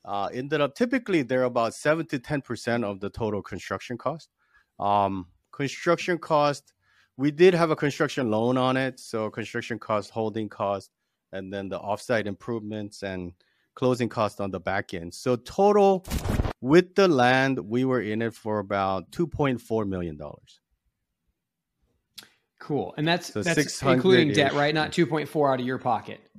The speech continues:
Speaker 1: Right, right. Including that. Mm-hmm.
Speaker 2: Cool. How much out of that two point four, how much is coming out of your pocket and how much is debt?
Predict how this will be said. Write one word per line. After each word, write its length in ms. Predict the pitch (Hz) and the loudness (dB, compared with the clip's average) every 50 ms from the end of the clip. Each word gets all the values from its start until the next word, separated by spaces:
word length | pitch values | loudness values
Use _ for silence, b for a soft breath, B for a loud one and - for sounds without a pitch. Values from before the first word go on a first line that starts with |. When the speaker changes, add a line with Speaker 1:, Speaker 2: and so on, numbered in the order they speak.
| - _ _ _ _ _ _ _ _ _ _ _ _ _ _ _ _ _ _ _ _ _ _ b b b b b b - | -20 _ _ _ _ _ _ _ _ _ _ _ _ _ _ _ _ _ _ _ _ _ _ b b b b b b 4
Speaker 1:
Right, 260 | 120 123 110 98 90 - - | 6 8 8 6 4 0 0
right. 220 | 104 104 95 95 | 2 2 2 2
Including 400 | 107 113 - 135 127 120 110 98 | 0 -2 2 4 4 4 4 2
that. 160 | 80 85 78 - - _ _ - 90 | -2 -4 -8 -10 -16 _ _ -12 -10
Mm-hmm. 240 | 87 82 92 90 87 - _ _ _ | -8 -6 -6 -6 -8 -8 _ _ _
Speaker 2:
Cool. 300 | - - 131 107 - - b b b b b b b | -12 -10 -10 -10 -12 -16 b b b b b b b
How 260 | - - - 208 247 | -12 -6 -4 -4 -2
much 340 | 233 233 226 202 - - - - - | -2 -2 -2 -4 -4 -8 -10 -6 -2
out 120 | 165 175 | 0 0
of 40 | 180 | 0
that 140 | 175 165 143 | 0 -4 -4
two 120 | - 185 | -4 -4
point 220 | 170 - 170 151 147 | -4 -2 -4 -6 -6
four, 180 | - 160 151 | -4 -4 -4
how 120 | 143 156 190 | -2 -2 -2
much 200 | 208 196 - - | -2 -2 -2 -4
is 100 | 165 - | -6 -4
coming 240 | - 170 160 156 151 | -4 -4 -2 -2 -2
out 40 | 143 | -2
of 40 | 139 | -2
your 100 | 135 131 | -4 -4
pocket 500 | 131 - 135 123 131 - 117 123 - _ _ - | -4 -2 -2 -2 -2 -4 -10 -12 -14 _ _ -10
and 80 | 120 | -6
how 100 | 120 135 | -4 -2
much 200 | 139 131 123 - | -2 -2 -2 -4
is 100 | 123 107 | -8 -12
debt? 240 | - - 120 110 - | -12 -12 -12 -12 -14